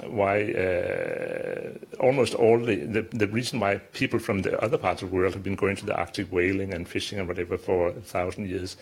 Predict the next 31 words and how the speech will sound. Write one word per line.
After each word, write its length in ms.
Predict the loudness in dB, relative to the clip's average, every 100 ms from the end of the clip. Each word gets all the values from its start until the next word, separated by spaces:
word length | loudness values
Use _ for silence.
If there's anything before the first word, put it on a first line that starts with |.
| -18 -10 -4
is 140 | -4
because 460 | -2 2 2 2 0
the 260 | 0 0
ocean 480 | 0 -2 -2 -4 -4
around 300 | -6 -4 -2
the 100 | -2
Arctic 300 | -2 -4 -6
has 200 | -4 -4
enormous 460 | -4 -4 -4 -4 -6
productivity. 840 | -8 -8 -6 -6 -8 -8 -8 -12 -12 _ -20 -20 -10
And 120 | -4
the 60 | 0
reason 260 | 0 0 0
why 100 | 2
it 60 |
has 160 | 0 -2
enormous 400 | -2 -2 -2 -2
productivity 560 | -4 -6 -4 -6 -4
is 120 | -6 -4
because 320 | -2 0 0
mineral 280 | -2 0 0
nutrients 440 | 0 -2 -4 -6
are 40 |
being 300 | -6 -6 -4
leaked 240 | -4 -4 -4
into 240 | -6 -6
the 60 | -8
ocean 300 | -8 -8 -8
from 180 | -8 -6
the 100 | -6
land, 380 | -4 -4 -6